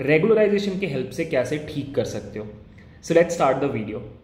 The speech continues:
अब guys, video को start करने के पहले मैं आपको एक बार remind करना चाहता हूँ कि हम exactly कर क्या रहे हैं। हमने अभी तक इस playlist में artificial neural networks के बारे में काफी कुछ पढ़ा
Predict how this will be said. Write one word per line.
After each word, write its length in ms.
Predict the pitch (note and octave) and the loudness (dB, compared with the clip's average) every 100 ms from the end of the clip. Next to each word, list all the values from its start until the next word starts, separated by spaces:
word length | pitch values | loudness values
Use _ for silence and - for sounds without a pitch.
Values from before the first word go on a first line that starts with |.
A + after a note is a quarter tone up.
| _ _ _ _ _ _ _ - | _ _ _ _ _ _ _ -4
अब 120 | D#3 | 2
guys, 280 | F#3 F#3+ D3+ | 4 4 4
video 260 | D#3 F3 | 4 4
को 100 | F#3 | 2
start 500 | F#3+ - B2 A#2+ D3+ - | -2 -4 -2 0 -2 -4
करने 200 | D#3+ D#3+ | -6 -4
के 100 | E3+ | -4
पहले 380 | D#3+ D3 B2 | -2 -4 -6
मैं 180 | A#2+ C3+ | -10 -10
आपको 200 | C#3+ C#3 | -10 -6
एक 80 | D3 | -4
बार 140 | D#3+ | -4
remind 480 | B2+ A#2+ A#2 C3+ D3 | -4 -4 -4 -4 -6
करना 200 | C#3+ C#3+ | -6 -6
चाहता 320 | C#3 B2 - | -6 -6 -8
हूँ 100 | B2+ - _ _ _ - | -14 -16 _ _ _ -6
कि 60 | |
हम 220 | B2+ D#3 | 0 2
exactly 460 | D#3+ C3 C3 C3 E3+ E3+ | 2 2 0 2 -4 0
कर 160 | A#2+ A#2+ | -2 0
क्या 200 | B2 A2+ | -2 -4
रहे 120 | G2+ | -6
हैं। 220 | - - _ _ _ _ _ _ - | -10 -20 _ _ _ _ _ _ -4
हमने 440 | F3 G#3 G#3+ G#3+ | 0 2 0 0
अभी 180 | F3 F3 | -2 -2
तक 160 | G3+ G#3 | -2 -4
इस 100 | A3+ | -6
playlist 500 | - D3+ D3+ E3 - | -4 -4 -2 -4 -4
में 220 | F3 F3 C#3 | -6 -4 -4
artificial 580 | C3 C3 E3 E3+ F3+ | -4 -4 -6 -6 -4
neural 260 | D#3+ D3+ D#3 | -4 -4 -4
networks 360 | D3+ D3+ D3+ D3+ | -6 -8 -10 -8
के 100 | D#3 | -6
बारे 240 | C3 B2+ | -4 -4
में 140 | C#3+ | -6
काफी 280 | C#3 A#2 B2+ | -6 -8 -6
कुछ 160 | C3 C3 | -10 -10
पढ़ा 260 | - A2 | -10 -10